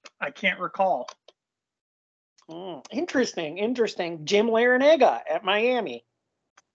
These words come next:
Speaker 1: I don't think so. I,
Speaker 2: Oh,
Speaker 1: I will
Speaker 2: okay.
Speaker 1: say, Jim Larrañaga, the most superfluous tilde maybe in the history of all of them.
Speaker 2: Yeah, but that is not an N C A A tra-, uh, Jim Boeheim of Syracuse.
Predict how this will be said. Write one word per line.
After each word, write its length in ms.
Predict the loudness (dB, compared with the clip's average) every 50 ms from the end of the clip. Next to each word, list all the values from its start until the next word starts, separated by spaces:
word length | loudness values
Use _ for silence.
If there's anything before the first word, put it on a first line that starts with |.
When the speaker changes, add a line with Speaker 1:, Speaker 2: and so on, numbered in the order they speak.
| _ _ _ _ _ _ _ _ _ _ -2
Speaker 1:
I 80 | -2 0
don't 300 | 0 -2 -2 -2 -6 -8
think 300 | -4 -2 -2 -2 -2 -6
so. 340 | -4 -4 -4 -4 -4 -8 -14 -20 _ _ _ _ _ -2 -2
I, 200 | 0 0 0 -4 -8 -18 _ _ -10
Speaker 2:
Oh, 120 | -8 -2 0
Speaker 1:
I 100 | 0 2
will 240 | 4 4 4 4
Speaker 2:
okay. 120 | 4 0 -2
Speaker 1:
say, 300 | -2 -2 0 0 -2 -4 -4 _ _ _ _ _ _ _ -6
Jim 320 | 4 6 6 6 6 4
Larrañaga, 720 | 2 0 0 -2 -2 0 2 2 2 4 2 0 -2 -2 -8 -20 _ _ _ -18
the 280 | -18 -10 -2 0 0 0
most 760 | 0 -2 -4 -6 -8 -4 4 6 8 8 6 4 -2 -12 -2
superfluous 680 | -2 -2 -2 2 4 4 4 4 4 4 4 4 4
tilde 640 | 2 4 6 6 6 6 6 4 4 4 2 -2 -4 _ _ _ _ -10
maybe 480 | -6 0 4 6 6 6 6 2 2 2
in 120 | 2 2
the 100 | 0 -4 0 2
history 380 | 0 0 0 -2 0 2 2
of 120 | 2 4 4
all 240 | 6 6 6 6
of 80 | 4 -2 -2
them. 260 | -6 -4 -4 -4 -8 -10 _ _ _ _ _ _ _ _ _ _ _ _ _ _ _ _ _ _ _ _ -20 -20 -20 -20 -20 -20 _ _ _
Speaker 2:
Yeah, 320 | 0 2 4 4 4 2 -2 0
but 180 | 0 0 2 4
that 220 | 4 4 4 4
is 120 | 2 2 2
not 220 | 0 0 0 0
an 140 | 0 -2 -2
N 100 | -4 -4
C 160 | 0 2 2
A 180 | 4 4 4 2
A 20 | 2
tra-, 140 | 2 2 4
uh, 220 | 4 2 2 -2 -10
Jim 360 | -4 2 2 2 2 2 -2 2
Boeheim 680 | 6 6 8 8 6 2 2 2 0 0 0 -4 -8 -10
of 100 | -10 -10
Syracuse. 920 | -10 -14 -10 -6 -2 -2 -2 -2 -4 -6 -10 -14 -16 -14 -14 -18 -20 -20